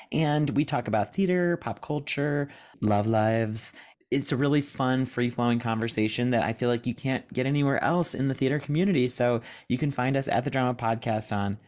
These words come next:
Twitter, Instagram, and TikTok. And you can download us on Apple, Spotify, iHeart, you know where to find podcasts. So all of those places. And, um, yeah, it's Dylan and I. So, and Nick and Sophia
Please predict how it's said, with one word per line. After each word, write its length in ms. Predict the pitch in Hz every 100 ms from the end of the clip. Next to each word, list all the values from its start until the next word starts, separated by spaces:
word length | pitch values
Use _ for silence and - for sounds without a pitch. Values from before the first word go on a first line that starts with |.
| _
Twitter, 220 | - 143
Instagram, 420 | 95 127 - 107 101
and 100 | -
TikTok. 640 | 170 - 165 160 160 - - - -
And 520 | 120 127 120 117 110 -
you 140 | 110
can 260 | 101 113 113
download 380 | 107 113 117 117
us 260 | 120 117
on 420 | 101 101 98 95 - - - - 120
Apple, 300 | 123 131 120
Spotify, 840 | - 110 113 110 107 107 107 104
iHeart, 640 | - 110 110 110 107 101 -
you 120 | 98 117
know 80 | 110
where 60 |
to 80 | 110
find 200 | 98 95
podcasts. 760 | 87 87 - 90 92 - - -
So 400 | 92 90 90 - - - - - -
all 160 | 107
of 80 | 131
those 220 | 151 151
places. 640 | - 233 - 82 50 - -
And, 360 | 120 120 120
um, 300 | 120 120 120 127
yeah, 180 | 240
it's 140 | 175 -
Dylan 220 | 165 196
and 100 | 117
I. 240 | 85 85 98
So, 460 | - 110 104 104 -
and 160 | 120 131
Nick 160 | 156
and 100 | 175
Sophia 420 | 175 185 196 165